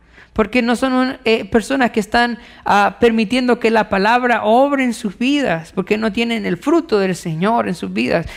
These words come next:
El amor que nosotros vemos en la iglesia de Tesalónica, el gozo, la paz, ¿verdad? El fruto del Espíritu que se ve en la gente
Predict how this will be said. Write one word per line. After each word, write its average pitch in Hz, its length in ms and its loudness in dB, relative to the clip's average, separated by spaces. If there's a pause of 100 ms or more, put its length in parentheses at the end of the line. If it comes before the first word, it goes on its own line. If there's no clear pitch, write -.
(160)
El 208 200 2
amor 240 440 4
que 208 120 -6
nosotros 196 360 -4
vemos 208 400 -2
en 180 120 -4
la 170 80 -2
iglesia 196 320 0
de 196 60 -2
Tesalónica, 180 760 -4 (300)
el 190 180 2
gozo, 220 480 2
la 175 220 0
paz, 208 380 0
¿verdad? 170 240 0
El 185 80 2
fruto 247 440 0
del 170 140 -2
Espíritu 175 720 -4 (300)
que 196 120 0
se 185 200 -2
ve 196 320 2
en 160 80 0
la 160 100 -2
gente 180 560 -2